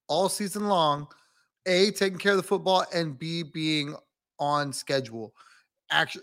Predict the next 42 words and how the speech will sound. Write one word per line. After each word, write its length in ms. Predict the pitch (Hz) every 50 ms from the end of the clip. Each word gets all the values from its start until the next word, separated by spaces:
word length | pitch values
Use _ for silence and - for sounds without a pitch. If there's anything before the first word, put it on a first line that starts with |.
| - 170 139
getting 260 | 123 165 165 175 170
to, 120 | 175 - 185
getting 300 | 170 143 165 170 180 180
in 80 | 180
and 60 | 170 170
out 120 | 170 165
of 60 | 165
the 80 | 151 151
huddle, 420 | 131 135 131 123 117 110 113 - _
being 260 | - 170 180 180 180 175
at 100 | 170 170
the 80 | 160
line, 460 | 147 135 139 135 131 123 123 120 113 110 -
being 220 | 165 180 175 170
able 200 | 170 170 160 165
to 100 | 165 165
diagnose 580 | 147 139 160 156 156 151 147 147 147 139 - -
the, 240 | 143 143 135 135 -
the, 240 | - 139 139 - - 175
the 80 | 160 135
secondary 580 | - - 151 151 - 143 123 131 127 123 123
or 60 | 123 120
the, 200 | 120 131 131 131 -
or 120 | 139 139
the 80 | 135 135
defense 440 | 127 147 156 143 - 139 131 120 123
or 80 | 127
the 80 | 120 117
blitz 300 | 117 135 147 139 139 -
or 80 | 120
whatever 260 | 123 127 131 135 127 123
the 80 | 117
coverage. 420 | - - 143 135 131 127 113 - - _ - - - - - - - - - _ _ -
And 500 | 208 190 185 175 170 165 160 156 151 147
for 160 | - - 165
whatever 560 | 156 151 143 160 160 160 165 175 160 190 202 202
reason, 720 | 180 180 214 240 254 233 175 170 165 156 160 170 175 170 _ _ _ _ _ _ _ _ _ _ _ _ _ _ _ _ _
they 260 | - 135 120 160 165
were 240 | 156 147 156 156 - -
a 80 | 143
step 380 | 131 - - - 175 170 170 -
slow 580 | - - 190 185 185 185 185 185 180 175 185